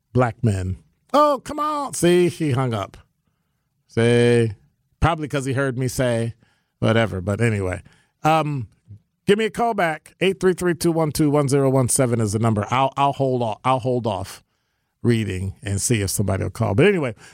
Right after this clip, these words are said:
the optics of two successful and wealthy black people who are buying, who are vying to buy B E T, the first black-owned cable network whose sale by founder Bob Johnson created the nation's first black billionaire,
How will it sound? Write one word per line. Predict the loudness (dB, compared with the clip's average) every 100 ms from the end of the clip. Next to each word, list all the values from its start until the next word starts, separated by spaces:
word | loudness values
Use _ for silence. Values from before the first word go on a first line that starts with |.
| _
the | -4 0
optics | -2 0 -4 -4 -10 -12 _ _ _ _
of | 2 2 0
two | 2 2 2
successful | -2 -2 0 0 0 -2 0
and | 0 2
wealthy | 0 2 0
black | 2 2 0
people | 0 0 2 0 0 _ _ _ _ _ _ _
who | 2
are | 2
buying, | 2 0 2 0 -2 -4 -2
who | 2
are | 2
vying | 2 0 0 0
to | 0
buy | 0 0 0
B | 0 0
E | 2 0
T, | 2 0 -2 -8 -18 _ -6
the | -2
first | 2 0 0
black-owned | 0 0 0 -4 -2 -2 -2
cable | 0 2 2
network | 0 -2 -2 0 -2 -8 _ _ _ _ _ _ _
whose | 2 2 2
sale | 2 2 2
by | 2 0
founder | 2 4 4
Bob | 2 2 2
Johnson | 2 2 0 -2
created | 2 2 2
the | 0
nation's | 2 2 2 -2 -4
first | -2 0 0 0
black | 0 0 0
billionaire, | 2 2 0 -2 -2 -4